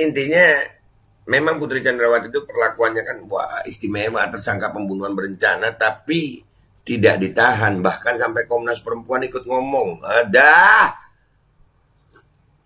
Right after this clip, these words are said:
Komnas Perempuan kemana waktu Bunda Mary ditahan? Komnas Perempuan kemana? Komnas Perempuan ini, aduh.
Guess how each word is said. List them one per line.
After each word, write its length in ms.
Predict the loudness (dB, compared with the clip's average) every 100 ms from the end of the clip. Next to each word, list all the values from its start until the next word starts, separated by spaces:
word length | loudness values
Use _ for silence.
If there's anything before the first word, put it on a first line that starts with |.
| _ _ _ -12 -12 -12 _ _ _
Komnas 320 | 0 2 2
Perempuan 400 | 2 0 0 0
kemana 880 | 2 4 6 6 4 6 6 4 0
waktu 160 | -4 -6
Bunda 240 | -6 0 4
Mary 300 | 4 2 0
ditahan? 720 | 4 4 6 6 4 2 0 -12 _ _ _ _ _ _ _ _ _ _ _ _ _ _ _ _ _ _ _ _ -20 _ -2
Komnas 340 | 2 2 2
Perempuan 480 | 0 -2 2 2 2
kemana? 720 | 0 4 4 6 6 6 2
Komnas 320 | -2 -6 -10
Perempuan 380 | -10 -6 -6 -6
ini, 80 | -4
aduh. 640 | -2 -2 -2 0 -2 -2